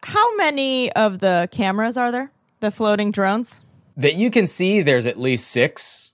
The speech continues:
Speaker 2: but there may be more as well. There's definitely at least one for each candidate.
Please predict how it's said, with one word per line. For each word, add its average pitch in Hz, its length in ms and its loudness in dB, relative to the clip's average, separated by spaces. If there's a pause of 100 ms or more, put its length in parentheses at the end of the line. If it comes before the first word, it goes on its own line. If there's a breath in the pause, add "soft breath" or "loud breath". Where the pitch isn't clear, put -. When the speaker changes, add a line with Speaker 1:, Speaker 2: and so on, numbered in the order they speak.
Speaker 2:
but 107 320 0
there 123 220 0
may 113 200 0
be 98 340 -8
more 78 460 -10
as 92 140 -14
well. 82 180 -8
There's 113 280 0
definitely 135 560 2
at 110 80 -4
least 120 320 -4
one 107 460 -2
for 95 180 -10
each 95 200 -10
candidate. 113 540 -2